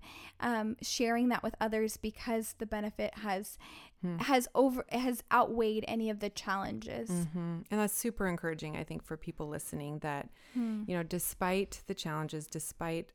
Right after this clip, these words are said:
Speaker 2: the harder aspects of this all, um, it might be something worth pursuing and,
Speaker 1: Right.
Speaker 2: um, exploring, and just when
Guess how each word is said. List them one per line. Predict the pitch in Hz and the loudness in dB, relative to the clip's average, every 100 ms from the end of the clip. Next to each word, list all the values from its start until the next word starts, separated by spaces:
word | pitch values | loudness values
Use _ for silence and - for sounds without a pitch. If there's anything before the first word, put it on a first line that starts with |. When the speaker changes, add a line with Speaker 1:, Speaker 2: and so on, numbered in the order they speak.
| - | -10
Speaker 2:
the | 214 | -8
harder | 160 - 165 165 | -6 -2 -2 0
aspects | - 151 156 - 156 - | -2 -4 -6 -4 -6 -6
of | 160 151 | -8 -6
this | 156 - - | -6 -6 -8
all, | 156 143 143 - | -6 -4 -6 -6
um, | 147 143 143 147 - - - | -6 -6 -6 -8 -14 -20 -8
it | 175 160 | -4 -2
might | 160 | -4
be | 160 | -6
something | 156 160 160 147 | -6 -6 -4 -4
worth | 143 147 - - - | -4 -6 -8 -16 -8
pursuing | - 156 - 151 - - - - | -6 -4 -4 -4 -6 -6 -8 -6
and, | 147 - | -4 -2
Speaker 1:
Right. | - - - | -2 -4 -4
Speaker 2:
um, | 147 143 | -6 -6
exploring, | - - - 156 147 135 139 147 | -6 -8 -8 -6 -4 -4 -4 -6
and | - 147 143 | -6 -6 -6
just | 156 151 - - - - - - - - | -6 -6 -10 -16 -20 -20 -20 -20 -10 -2
when | 170 160 160 160 | 0 2 2 0